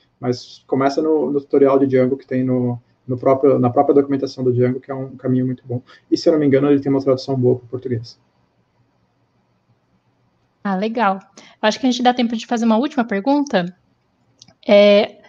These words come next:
Speaker 2: que seria, você pode indicar algum projeto open source que implemente esse modelo hexagonal, clean,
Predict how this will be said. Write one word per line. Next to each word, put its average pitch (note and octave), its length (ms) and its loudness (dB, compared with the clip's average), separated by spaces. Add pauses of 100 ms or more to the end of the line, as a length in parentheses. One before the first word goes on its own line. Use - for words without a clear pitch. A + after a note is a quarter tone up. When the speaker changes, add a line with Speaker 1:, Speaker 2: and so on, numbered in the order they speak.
(220)
Speaker 2:
que - 80 -10
seria, A#3 640 -2 (340)
você A#3+ 200 0
pode E4 180 2
indicar C#4 340 2
algum B3 200 0
projeto B3 480 0
open A#3 280 0
source A3 360 -4
que - 80 -2
implemente A3+ 500 0
esse B3 160 -2
modelo G#3 300 0
hexagonal, G3 640 0
clean, A3+ 380 -4